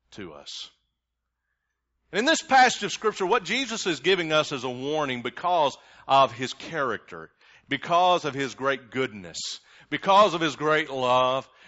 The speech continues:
because of His grace and His mercy and all that He is, He gives us this warning against hypocrisy. Now, we have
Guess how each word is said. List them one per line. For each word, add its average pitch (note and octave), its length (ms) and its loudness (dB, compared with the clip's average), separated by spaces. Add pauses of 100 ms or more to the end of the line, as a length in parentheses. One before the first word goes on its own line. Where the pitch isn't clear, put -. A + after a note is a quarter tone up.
(140)
because F3+ 480 4
of D#3+ 60 -6
His D#3 180 -2
grace C#3+ 560 -2
and D3+ 140 -2
His C3 160 -6
mercy C3+ 340 -2
and D3 100 -2
all B3+ 360 4
that B3 160 4
He G3 200 -2
is, D#3+ 300 4 (280)
He G#3 140 0
gives A#3 300 0
us B3+ 220 2
this F#3 260 -2
warning F#3 720 -2
against D#3+ 840 -2 (960)
hypocrisy. - 880 -6 (1080)
Now, - 120 -8
we E4 120 0 (120)
have D#3 200 0